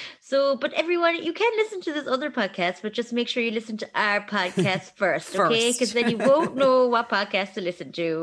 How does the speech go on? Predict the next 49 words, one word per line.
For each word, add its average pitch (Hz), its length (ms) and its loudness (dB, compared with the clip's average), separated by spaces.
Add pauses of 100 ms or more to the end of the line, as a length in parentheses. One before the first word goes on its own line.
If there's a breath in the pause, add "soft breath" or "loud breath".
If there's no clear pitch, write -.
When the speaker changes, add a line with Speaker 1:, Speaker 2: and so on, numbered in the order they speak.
Speaker 1:
of 196 120 -10
course, 147 320 -2
'cause 165 240 2
you 151 160 -2
don't 151 300 -8
hear 156 200 -6
our 262 140 0
podcast. 123 380 -6 (480 loud breath)
So, 233 580 2
um, 202 680 -2 (260)
I 349 100 0
kind 392 220 2
of 262 80 0
accidentally 208 1040 -2
stumbled 160 600 -2
upon 160 340 -4
this. 185 280 0
So 147 280 -2
obviously, 160 440 0
you 156 180 0
know, 180 360 4
I, 160 100 4
I 156 140 -4
know 156 120 -2
I 151 80 -4
harp 156 180 -4
on 156 160 -2
about 156 140 -4
enough 156 320 -4
that 160 120 -6
I 156 100 0
love 156 300 -4
true 156 220 -8
crime 180 480 -2
things, 170 400 -2 (580 loud breath)
but 175 120 0
Speaker 2:
Mm. 170 100 0
Speaker 1:
this 254 220 2
is 214 120 -8
kind 202 240 -4
of 196 80 0
a 185 60 0
different 185 540 -6
take 202 520 0
on 147 180 -4
the 165 80 -6
whole 156 440 -2
true - 300 -8
crime 165 840 -2